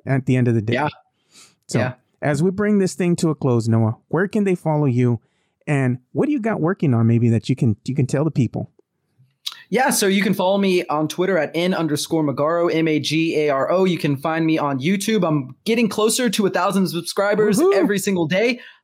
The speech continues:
Speaker 2: Um, it's just my name, Noah Magaro George. Even if you, uh, never watch a video, uh, a su-, a subscription is very much appreciated.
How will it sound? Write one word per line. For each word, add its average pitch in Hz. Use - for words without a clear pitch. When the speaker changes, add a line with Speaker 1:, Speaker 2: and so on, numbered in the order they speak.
Speaker 2:
Um, 160
it's -
just 214
my 185
name, 180
Noah 165
Magaro 185
George. 165
Even 185
if 185
you, 175
uh, 143
never 165
watch 175
a -
video, 196
uh, 139
a 139
su-, 156
a 147
subscription 170
is 131
very 156
much 147
appreciated. 170